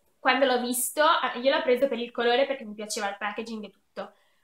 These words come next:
eh, e anche ovviamente per l'effetto vellutato, però ero un po' dubbiosa perché non sapevo bene come sarebbe venuto. In realtà viene molto bene, cioè è molto carino,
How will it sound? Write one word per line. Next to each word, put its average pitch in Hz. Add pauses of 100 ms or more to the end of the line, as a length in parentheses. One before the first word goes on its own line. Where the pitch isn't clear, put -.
eh, 220
e 269
anche 240
ovviamente 240
per 247
l'effetto 233
vellutato, 226
però 339
ero 285
un 285
po' 240
dubbiosa 226
perché 220
non 226
sapevo 233
bene 214
come 202
sarebbe 196
venuto. 196 (340)
In 349
realtà 440
viene 285
molto 247
bene, 214
cioè 226
è 226
molto 254
carino, 233